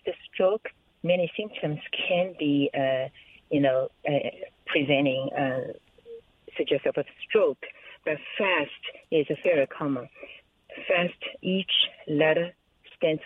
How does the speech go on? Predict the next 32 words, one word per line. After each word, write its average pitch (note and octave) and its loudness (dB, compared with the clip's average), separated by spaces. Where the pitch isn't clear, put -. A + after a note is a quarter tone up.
for C#3+ 2
a, C#3 2
um, C#3 0
particular C#3+ -2
symptoms. - -6
F E3+ 4
stands D3+ 0
for D#3 0
face. D3 2
If C#3+ 0
the - -10
patient C#3+ 0
notice C#3+ 2
any C#3+ 2
facial E3+ 0
asymmetry, E3+ -2
facial E3+ -2
droop, F#3+ -2
it's - -2
one C#3 4
of C3+ -4
the C#3 -4
signs. E3 0
And C#3+ 2
an C3+ -2
arm, E3 2
if D3 -6
we D3+ -4
have D3 2
a, C#3 2
an C#3 -2
arm E3 0